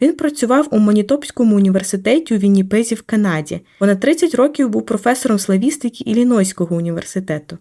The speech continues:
Як гостьовий професор викладав курси україністики в Чикаському і Північно-Західному університетах.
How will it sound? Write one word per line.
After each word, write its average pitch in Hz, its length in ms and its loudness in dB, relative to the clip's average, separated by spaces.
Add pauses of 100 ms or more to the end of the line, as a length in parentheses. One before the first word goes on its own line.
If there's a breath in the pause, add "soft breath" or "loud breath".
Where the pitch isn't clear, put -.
Як 165 200 0
гостьовий 185 380 0
професор 349 600 0 (160 soft breath)
викладав 208 420 0
курси 302 420 0
україністики 214 760 0
в 190 60 -6
Чикаському 220 600 0
і 196 40 0
Північно-Західному 190 1040 0
університетах. 165 760 -6